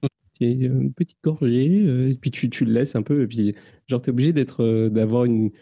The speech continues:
un rapport mondain avec ton, ton verre, alors que c'est, <laughs> c'est, que t'aimes l'alcool ou pas, ça change rien. T'es, t'es juste que le truc est, est trop intense pour, euh, pour être bu. Tu peux pas le boire comme ça, là, en tout cas. Euh, et, et évidemment, je me souviens pas de la marque,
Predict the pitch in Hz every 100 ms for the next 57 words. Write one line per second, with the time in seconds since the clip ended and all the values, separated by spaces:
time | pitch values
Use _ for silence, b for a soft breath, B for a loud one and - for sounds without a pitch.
0 | b 113 107 113 - 127 117 127 123 120
1 | 135 135 110 113 - 110 139 131 117 107
2 | 117 160 - 120 120 - - B - 143
3 | 131 - 127 - 139 - 185 156 - -
4 | 156 175 165 143 135 151 139 160 170 120
5 | 117 131 123 123 143 123 110 98 113 131
6 | 160 - 123 123 117 113 - 160 - 113
7 | 110 120 - 143 123 139 - - 110 104
8 | 104 101 - _ _ _ _ _ - 107
9 | - 107 104 101 117 113 - 110 123 110
10 | 110 113 - 101 - 117 117 113 _ -
11 | - - - - B B B B B B
12 | - _ - 123 - 120 135 120 117 110
13 | 123 107 - 117 98 107 101 95 92 90
14 | - -